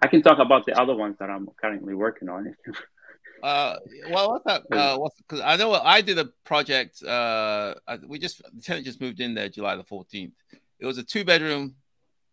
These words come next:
Speaker 2: two and a half bath when I bought it, and we turned it into a six-bedroom, four bath, um, you know, after all is said and done. And, uh, I wanna get to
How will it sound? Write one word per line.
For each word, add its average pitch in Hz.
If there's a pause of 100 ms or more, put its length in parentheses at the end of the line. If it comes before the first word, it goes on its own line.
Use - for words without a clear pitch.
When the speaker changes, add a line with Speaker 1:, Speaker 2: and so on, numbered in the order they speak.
(260)
Speaker 2:
two -
and 143
a -
half 127
bath 117
when 95
I 87
bought 101
it, - (640)
and 98
we 107
turned 139
it 113
into 110
a 98
six-bedroom, 120 (280)
four 135
bath, 82 (420)
um, 90 (120)
you 107
know, 90
after 104
all 98
is 90
said 92
and 85
done. 85 (680)
And, 110
uh, 107 (200)
I 123
wanna 185
get 151
to 139